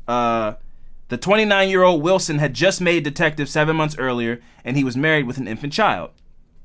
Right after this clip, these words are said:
As the detectives reached the second floor, Wilson said to his boss, "Pat, I am younger than you. Let me pass in front of you." Which is, you know, and this is all according to, you know,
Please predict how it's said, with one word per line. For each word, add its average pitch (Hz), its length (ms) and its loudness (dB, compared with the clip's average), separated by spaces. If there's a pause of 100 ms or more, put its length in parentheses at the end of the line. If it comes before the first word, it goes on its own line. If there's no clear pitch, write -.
(920)
As 165 160 2
the 151 80 -4
detectives 196 540 0
reached 214 320 2
the 180 80 -4
second 151 400 0
floor, 170 460 4 (280)
Wilson 220 360 4
said 170 220 0
to 143 60 -2
his 156 160 0
boss, 123 500 2 (280)
"Pat, 180 360 2 (180)
I 151 120 2
am 151 180 2
younger 143 300 0
than 101 200 -8
you. 80 200 -10 (340)
Let 147 220 2
me 151 100 0
pass 147 360 2
in 131 80 -4
front 117 240 -4
of 82 100 -12
you." 76 160 -12 (840)
Which 107 200 -10
is, 85 120 -14 (180)
you 110 100 -12
know, 76 320 -10
and 226 120 2
this 254 120 2
is 220 60 0
all 170 160 4
according 113 360 -2
to, 98 240 -10
you 113 120 -8
know, 87 180 -10